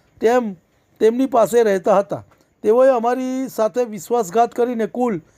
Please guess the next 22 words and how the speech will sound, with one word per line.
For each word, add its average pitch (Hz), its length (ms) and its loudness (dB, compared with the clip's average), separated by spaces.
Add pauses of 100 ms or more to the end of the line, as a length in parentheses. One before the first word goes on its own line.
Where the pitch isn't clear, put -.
(380)
એંસી 196 320 2
લાખની 247 340 2
પોતાના 220 460 -4
અંગત 220 440 -4
કામ 240 240 0
માટે 220 260 0
વાપરી 220 580 -2 (400)
લીધા 208 280 0
હતા, 196 300 0
જેથી 190 400 -6 (500)
લિંબાસી 240 440 0
પોલીસ 233 260 -2
સ્ટેશનમાં 233 420 -4
કલમ 226 400 0 (400)
એકસો 226 260 0
તોતેર 233 420 0
ગુનો 226 340 -4
ઉચાપત 240 640 -2 (500)
વિશ્વાસઘાત 226 600 0
છેતરપિંડી 226 580 -2
કરી 220 280 -2
છે 156 220 -6